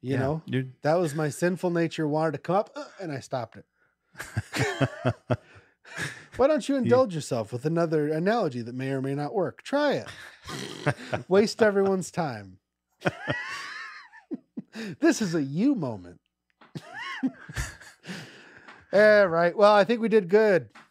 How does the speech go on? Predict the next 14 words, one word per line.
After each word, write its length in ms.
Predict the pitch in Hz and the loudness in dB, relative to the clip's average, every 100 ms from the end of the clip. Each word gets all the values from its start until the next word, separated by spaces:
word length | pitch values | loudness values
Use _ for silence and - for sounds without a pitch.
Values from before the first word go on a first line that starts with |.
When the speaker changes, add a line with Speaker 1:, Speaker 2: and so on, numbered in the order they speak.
| _ _ _ _ _ _ _ _ _ | _ _ _ _ _ _ _ _ _
Speaker 1:
What 220 | 143 202 | 0 4
does 160 | 220 190 | 4 4
it 80 | 220 | 4
look 220 | 208 208 | 4 4
like 220 | 175 143 | 2 2
to 100 | 160 | 0
live 200 | 165 175 | 2 4
a 60 | 156 | 2
hundred 260 | 170 165 151 | 0 0 -2
percent? 460 | 139 160 135 101 - | -2 -2 -2 -6 -8
We 160 | 131 147 | -4 -2
did 160 | 156 | 0
our 120 | 147 135 | 0 0
best. 460 | 135 104 - - | -2 -4 -10 -20